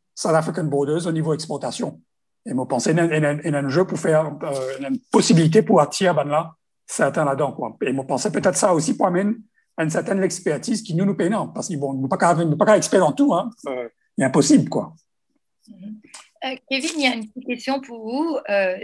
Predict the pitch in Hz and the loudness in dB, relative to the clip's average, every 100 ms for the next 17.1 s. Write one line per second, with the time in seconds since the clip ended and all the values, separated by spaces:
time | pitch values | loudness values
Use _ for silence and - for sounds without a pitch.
0 | - - 233 226 226 214 233 202 196 185 | -10 -4 -4 -4 -6 -6 -8 -8 -10 -12
1 | 180 180 - - 190 _ _ _ - - | -16 -20 -20 -20 -20 _ _ _ -18 -18
2 | - - - 214 - - - 175 160 160 | -16 -14 -14 -14 -14 -14 -18 -18 -16 -12
3 | 196 190 180 - - 180 175 202 302 - | -12 -12 -18 -20 -16 -14 -4 -4 -4 -10
4 | - - - _ - 240 240 285 339 494 | -20 -20 -20 _ -6 -6 -6 -8 -6 -8
5 | - 269 247 214 - 196 180 175 190 214 | -4 -2 0 -2 -6 -6 -6 -8 -10 -10
6 | 240 240 233 240 247 220 196 240 226 220 | -8 -6 -4 0 0 0 -6 -8 -4 -2
7 | 214 214 220 196 220 214 196 190 190 190 | -2 -2 -4 -6 -8 -6 -6 -6 -8 -10
8 | 202 180 170 175 180 180 247 233 214 214 | -14 -16 -12 -10 -8 -2 -2 0 -2 -6
9 | _ _ - 294 539 - 302 247 214 - | _ _ -12 -6 -6 -6 -8 -6 -4 2
10 | 233 220 185 196 190 196 208 202 185 175 | 2 2 -2 -4 0 2 2 0 -4 -8
11 | 165 165 165 185 - 208 214 - _ _ | -10 -14 -20 -14 -12 -4 -4 -4 _ _
12 | - - - _ 214 214 202 196 - 196 | -20 -20 -20 _ -4 -2 -2 -4 -10 -12
13 | 196 214 214 302 302 214 196 180 196 208 | -8 -8 -6 0 0 0 -4 -6 -8 -8
14 | 202 262 220 220 - 247 247 240 220 220 | -6 -8 -8 -10 -6 -2 -2 -4 -6 -4
15 | 226 220 226 220 208 220 202 208 220 214 | -6 -6 -8 -8 -10 -8 -2 0 0 -2
16 | 233 214 214 214 208 202 208 220 220 208 | -2 0 -2 -2 -6 -4 -4 -4 -6 -8